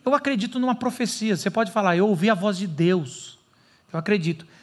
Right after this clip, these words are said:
Só que o que a gente geralmente não acredita mais é que quando você ouviu uma, uma profecia, uma voz de Deus, ela não é mais comunitária pra igreja, porque a profecia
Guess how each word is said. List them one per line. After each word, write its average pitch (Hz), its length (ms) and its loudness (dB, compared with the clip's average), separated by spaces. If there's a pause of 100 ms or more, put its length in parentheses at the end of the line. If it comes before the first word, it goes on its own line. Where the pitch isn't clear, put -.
(160)
Só 226 200 0
que 233 180 -2
o 226 180 -4
que - 560 -4 (120)
a 185 100 0
gente 208 240 -2
geralmente 220 460 2
não 233 100 2
acredita 226 400 -4
mais 190 240 2
é 180 60 -2
que 180 280 -4 (360)
quando 208 260 2
você 180 320 -2
ouviu 202 560 -2 (300)
uma, 185 340 0
uma 170 140 -4
profecia, - 680 -6
uma 160 140 -2
voz 143 220 -6
de 143 40 -10
Deus, 180 240 -4 (320)
ela 185 200 2
não 214 200 4
é 208 60 2
mais 190 320 0
comunitária 165 800 -2
pra 156 220 -6
igreja, 151 480 -4 (240)
porque 175 240 0
a 175 40 4
profecia 220 1300 0